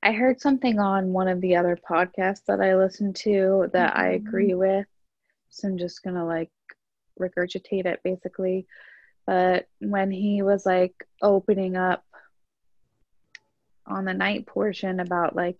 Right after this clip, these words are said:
Speaker 1: his mental health struggles and suicide attempts,
Speaker 2: Mm-hmm.
Speaker 1: um, it felt, and I don't mean this on Ben at all, it felt kind of icky. Like,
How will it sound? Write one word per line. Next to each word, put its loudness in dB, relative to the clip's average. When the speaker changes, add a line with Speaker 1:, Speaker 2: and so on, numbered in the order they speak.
Speaker 1:
his -4
mental -4
health 0
struggles 0
and -6
suicide -2
attempts, -6
Speaker 2:
Mm-hmm. 0
Speaker 1:
um, -2
it -2
felt, 2
and -2
I 2
don't 2
mean -4
this -4
on -2
Ben -2
at -6
all, -2
it -4
felt 0
kind 0
of -4
icky. -2
Like, 2